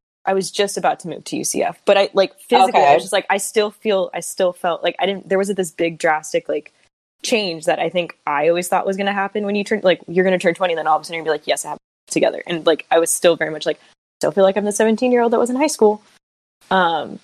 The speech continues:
Speaker 1: and then even when, like, twenty-one wasn't a big birthday for me. And then I think, like,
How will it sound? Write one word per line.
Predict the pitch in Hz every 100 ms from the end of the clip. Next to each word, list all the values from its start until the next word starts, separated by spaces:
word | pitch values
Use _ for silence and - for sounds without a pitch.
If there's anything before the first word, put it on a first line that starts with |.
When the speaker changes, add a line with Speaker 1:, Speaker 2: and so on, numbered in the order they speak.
| -
Speaker 1:
and | 190
then | 185 180
even | 180 220
when, | 262 185
like, | 175
twenty-one | - 226 240 190 196
wasn't | 185 180
a | 165
big | 165
birthday | 156 156 156 160
for | - 160
me. | 160 156 160 - _ -
And | 190 185
then | 175
I | 175
think, | - 208 247 -
like, | 180 151 -